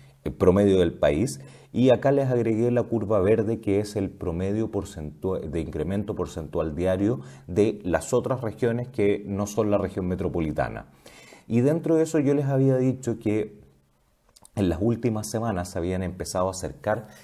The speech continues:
la curva promedio del país con la curva de la región metropolitana, y esto podía ser porque las otras regiones estaban bajando menos el promedio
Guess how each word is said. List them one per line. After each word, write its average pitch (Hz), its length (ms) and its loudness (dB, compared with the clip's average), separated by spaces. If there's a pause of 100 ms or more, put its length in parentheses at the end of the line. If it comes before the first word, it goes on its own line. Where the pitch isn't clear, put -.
(100)
la 92 160 0
curva 92 320 0
promedio 92 380 -2
del 104 160 -4
país 92 260 -2
con 98 140 -4
la 87 80 -2
curva 87 260 -2
de 87 80 -2
la 78 80 -4
región 76 320 -8
metropolitana, 76 840 -6 (260)
y 98 100 -2
esto 104 220 -6
podía 92 320 -2
ser 98 240 -8
porque - 240 -6
las 76 200 -8
otras - 300 -8
regiones 98 540 -6
estaban 95 500 -4 (100)
bajando 92 520 -4
menos 85 300 -8
el 78 100 -6
promedio 73 560 -4